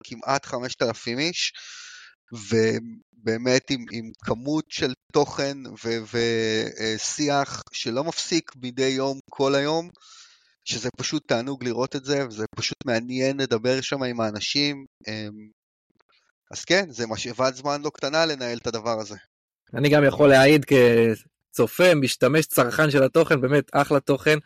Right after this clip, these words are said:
Speaker 2: אני אולי בצד השני של המטבע שלך, אני משחק בעיקר רטרו במעט הזמן שיש לי, אבל אני כן, נגיד, רואה את כל הסרטונים שלכם, את כל הביקורות, וזה
Speaker 1: אוי,
Speaker 2: פשוט
Speaker 1: זה
Speaker 2: מעניין,
Speaker 1: כיף.
Speaker 2: זה פשוט, זה פשוט עשוי טוב, וזה מעניין אותי, גם אם אני יודע שאני לא אשחק בזה,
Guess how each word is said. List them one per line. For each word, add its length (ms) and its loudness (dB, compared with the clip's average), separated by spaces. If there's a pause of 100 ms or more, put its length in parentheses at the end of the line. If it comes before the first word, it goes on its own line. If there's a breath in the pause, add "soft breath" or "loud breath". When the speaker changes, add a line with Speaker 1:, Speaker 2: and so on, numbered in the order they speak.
(460 loud breath)
Speaker 2:
אני 140 4
אולי 220 8
בצד 360 6
השני 220 4
של 100 6
המטבע 320 4
שלך, 180 2
אני 180 4
משחק 380 0
בעיקר 360 4
רטרו 280 2
במעט 440 2
הזמן 300 0
שיש 360 0
לי, 160 2 (440 soft breath)
אבל 100 2
אני 220 4
כן, 200 4
נגיד, 220 6
רואה 180 10
את 100 2
כל 280 4
הסרטונים 420 0
שלכם, 340 0
את 180 -4
כל 240 6
הביקורות, 600 4
וזה 180 -2
Speaker 1:
אוי, 80 0
Speaker 2:
פשוט 80 0
Speaker 1:
זה 60 2
Speaker 2:
מעניין, 260 4
Speaker 1:
כיף. 220 -4
Speaker 2:
זה 120 -10
פשוט, 280 2 (240)
זה 100 -4
פשוט 220 0
עשוי 300 2
טוב, 420 6 (120)
וזה 140 -2
מעניין 240 2
אותי, 160 2
גם 160 6
אם 60 4
אני 80 4
יודע 140 4
שאני 220 0
לא 100 6
אשחק 240 0
בזה, 260 2